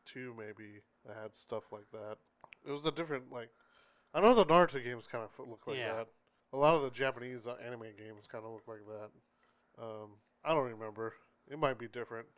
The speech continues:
Speaker 1: It might, might have been after that.
Speaker 2: Yeah.
Speaker 1: <laughs> Who knows at this point?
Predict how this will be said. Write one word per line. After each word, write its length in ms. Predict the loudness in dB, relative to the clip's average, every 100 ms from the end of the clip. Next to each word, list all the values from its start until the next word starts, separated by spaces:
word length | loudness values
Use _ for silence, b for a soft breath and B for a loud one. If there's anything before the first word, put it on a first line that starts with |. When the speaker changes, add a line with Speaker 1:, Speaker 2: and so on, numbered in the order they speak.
| -16
Speaker 1:
It 100 | -4
might, 300 | 0 0 0
might 120 | -2
have 120 | 0 -2
been 160 | -2
after 360 | -4 -6 -10 -8
that. 240 | -4 -6 -8 _ -10
Speaker 2:
Yeah. 340 | -6 -6 -8 -6 -4
Speaker 1:
<laughs> 400 | -4 10 10 10 2 -12 B B B B -2
Who 120 | 4
knows 260 | 8 8 6
at 120 | 4
this 160 | -2 2
point? 340 | 4 4